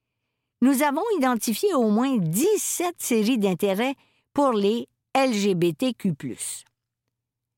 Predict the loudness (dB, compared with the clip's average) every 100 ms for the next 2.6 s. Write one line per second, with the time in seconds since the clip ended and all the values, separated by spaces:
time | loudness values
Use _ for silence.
0 | _ _ _ _ _ _ _ -2 2 2
1 | 0 -2 -2 -4 -10 _ _ _ _ _
2 | _ _ _ -2 2 2